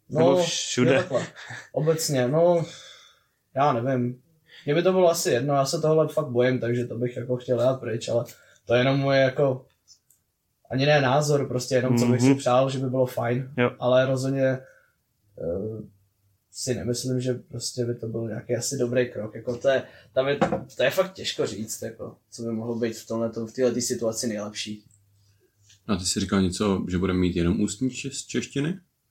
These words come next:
Speaker 2: No, to, ty vlastně děláš teďkon z češtiny ten didakťák a děláš ústní.
Speaker 3: No.
Speaker 2: A
Speaker 1: A známka se ti
Speaker 2: a
Speaker 1: skládá jenom z ústní.
Speaker 2: Právě,
Speaker 1: Jo.
Speaker 2: protože didakťák je teďkon jenom prospěl, neprospěl a ta známka se měla skládat šedesát procent z ústního a čtyřicet procent ze slohy z práce.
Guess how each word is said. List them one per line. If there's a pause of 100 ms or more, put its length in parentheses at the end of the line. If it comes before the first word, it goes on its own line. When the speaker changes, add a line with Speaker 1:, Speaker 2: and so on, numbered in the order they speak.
(680)
Speaker 2:
No,
to, (460)
ty
vlastně
děláš
teďkon
z
češtiny
ten (140)
didakťák
a
děláš
ústní. (180)
Speaker 3:
No. (220)
Speaker 2:
A
Speaker 1:
A
známka
se
ti
Speaker 2:
a
Speaker 1:
skládá
jenom
z
ústní.
Speaker 2:
Právě,
Speaker 1:
Jo.
Speaker 2:
protože
didakťák
je
teďkon
jenom
prospěl,
neprospěl (260)
a
ta
známka
se
měla
skládat
šedesát
procent
z
ústního
a
čtyřicet
procent
ze
slohy
z
práce.